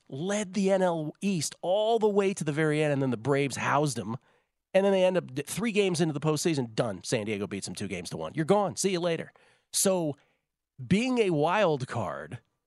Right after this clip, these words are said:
matters hugely. Like, the difference between the Orioles and the Rays going one two either way is massive, right? Because for, for the reason stated. So,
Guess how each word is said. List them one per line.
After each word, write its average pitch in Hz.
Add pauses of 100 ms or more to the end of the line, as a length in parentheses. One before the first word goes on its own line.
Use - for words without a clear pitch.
(360)
matters 160
hugely. 180
Like, 156
the 190
difference 208
between 160 (220)
the 156
Orioles 175
and 147
the 135
Rays 139
going 131
one 120
two 120
either 117
way 101 (300)
is 143
massive, 139 (680)
right? 123
Because 135 (280)
for, 139
for 139
the 127
reason 131
stated. 131
So, 151